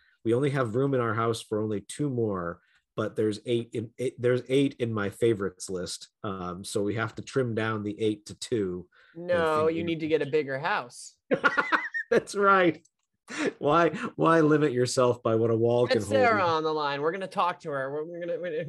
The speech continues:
Speaker 2: after this,
Speaker 1: <laughs>
Speaker 2: after this, this podcast, we're gonna tell her it's time to move.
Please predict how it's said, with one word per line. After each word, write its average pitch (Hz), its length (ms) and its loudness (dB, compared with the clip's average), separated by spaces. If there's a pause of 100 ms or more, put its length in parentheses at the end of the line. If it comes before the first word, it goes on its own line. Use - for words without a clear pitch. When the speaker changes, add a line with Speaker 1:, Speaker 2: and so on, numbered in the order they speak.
Speaker 2:
after 160 280 0
this, 135 320 -4
Speaker 1:
<laughs> 135 40 -8
Speaker 2:
after 170 260 -4
this, 170 200 -2 (160)
this 180 140 -8
podcast, 156 400 0
we're 170 80 -2
gonna 175 140 0
tell 180 220 2
her 135 100 4
it's 135 200 -4
time 175 300 0
to 190 80 -2
move. 202 360 -4